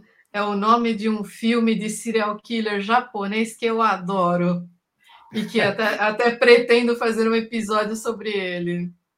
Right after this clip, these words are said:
Speaker 2: E, e pra quem tá assistindo, e deve, não sei se notou, né, mas a, a Ana tem um, tem uma biblioteca, né? Então tem vários livros atrás dela ali, e tem logo um ali, né, ó, serial killer. Eu vi aqui de longe, ó. Não é
Speaker 1: Ah,
Speaker 2: isso?
Speaker 1: essa,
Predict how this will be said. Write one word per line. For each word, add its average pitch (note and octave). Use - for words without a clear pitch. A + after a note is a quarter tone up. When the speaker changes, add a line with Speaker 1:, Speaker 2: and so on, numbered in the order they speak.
Speaker 2:
E, E3
e D3+
pra D#3+
quem G#3+
tá A3
assistindo, C#3+
e B2+
deve, C3+
não D3
sei D3+
se C3+
notou, F3
né, D#3
mas C#3
a, C#3
a C3
Ana E3+
tem F3
um, D#3+
tem D3+
uma C#3+
biblioteca, C#3+
né? C3
Então B2
tem B2
vários C3+
livros C3
atrás B2
dela A#2+
ali, C#3+
e C#3
tem D#3
logo G3
um A3
ali, C#3
né, C#3
ó, B2
serial D3
killer. C3
Eu A#2
vi E3
aqui A3
de A#3+
longe, C3+
ó. -
Não B2
é D#3
Speaker 1:
Ah, -
Speaker 2:
isso? -
Speaker 1:
essa, A#3